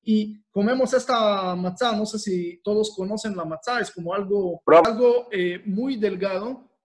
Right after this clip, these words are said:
Speaker 1: que le preguntaron a un rabino qué hay que hacer para un enfermo de corona, qué hay que darle de comer, y dijo, "La matzá". Le preguntaron si eso es algo de sanidad, le va a sa-, lo va a sanar, es una medicina. Dijo, "No, es la única cosa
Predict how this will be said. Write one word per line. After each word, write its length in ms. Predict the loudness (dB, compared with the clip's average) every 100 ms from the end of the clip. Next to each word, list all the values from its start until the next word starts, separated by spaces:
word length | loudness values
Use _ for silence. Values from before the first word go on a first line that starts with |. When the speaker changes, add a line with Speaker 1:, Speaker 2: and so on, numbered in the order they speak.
| _
Speaker 1:
que 140 | -6
le 80 | -6
preguntaron 520 | -4 -6 -4 -2 -2 -2
a 40 |
un 180 | -2 -2
rabino 400 | -4 -4 -4 -4
qué 100 | -4
hay 100 | -4
que 120 | -6
hacer 280 | -6 -8 -6
para 220 | -6 -4
un 180 | -6 -8
enfermo 380 | -10 -10 -10 -8
de 140 | -10
corona, 680 | -10 -10 -8 -6 -6 -8 -10
qué 120 | -10
hay 100 | -8
que 100 | -6
darle 260 | -6 -4 -6
de 140 | -10
comer, 340 | -12 -6 -4 -4
y 40 |
dijo, 240 | -8 -6
"La 140 | -6 -6
matzá". 420 | -10 -8 -4 -4
Le 120 | -6
preguntaron 580 | -12 -14 -14 -8 -6 -6
si 140 | -6
eso 360 | -6 -4 -6 -4
es 220 | -10 -8
algo 240 | -8 -6 -6
de 120 | -6
sanidad, 460 | -10 -12 -10 -10 -8
le 100 | -6
va 140 | -4
a 40 | -4
sa-, 260 | -6 -12 -16 _ -6
lo 100 | 0
va 100 | 0
a 40 |
sanar, 400 | 0 -6 -4 -4
es 180 | -4 -8
una 160 | -8 -8
medicina. 500 | -8 -8 -6 -6 -6
Dijo, 240 | -8 -8
"No, 200 | -4 -4
es 120 | -4
la 100 | -4
única 340 | -4 -4 -8 -8
cosa 200 | -12